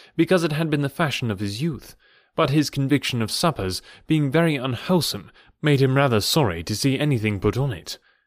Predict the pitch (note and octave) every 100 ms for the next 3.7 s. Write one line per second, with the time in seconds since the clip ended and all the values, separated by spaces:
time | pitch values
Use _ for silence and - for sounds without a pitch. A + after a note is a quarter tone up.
0 | _ E3 D#3 E3 D#3+ C3 C3 C3+ C#3+ -
1 | B2 - C3+ G#2+ G#2+ G#2 G#2 A2+ A2 A#2
2 | B2+ A2+ G#2 G#2 G2+ A2+ A2+ G#2+ G2+ F#2
3 | - - E3+ D3 G#2+ G#2 G2